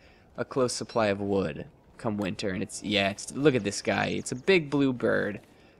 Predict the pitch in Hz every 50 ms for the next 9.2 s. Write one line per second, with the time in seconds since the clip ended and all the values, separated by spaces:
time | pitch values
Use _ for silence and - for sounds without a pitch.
0 | - - - - 160 170 160 151 147 139 139 135 135 135 131 127 - - - -
1 | - - - - - - 117 117 110 104 107 104 - - - - - - - -
2 | 139 127 123 - 127 123 92 117 120 120 120 117 117 117 113 - - - - -
3 | - - - - 110 113 110 107 - - 104 101 90 92 101 98 85 95 101 -
4 | 85 92 78 60 - - - - - - - - - - - - 113 113 - -
5 | - 104 - - 98 90 85 71 - - - - - - - - - - - _
6 | - - - - - - - - - 120 117 117 113 - - 156 147 151 143 -
7 | 147 139 - - - - 123 120 120 117 - - - 156 160 - - - 147 147
8 | 139 131 127 127 - 127 120 110 110 120 117 113 110 - - - - 110 104 104
9 | 101 104 101 101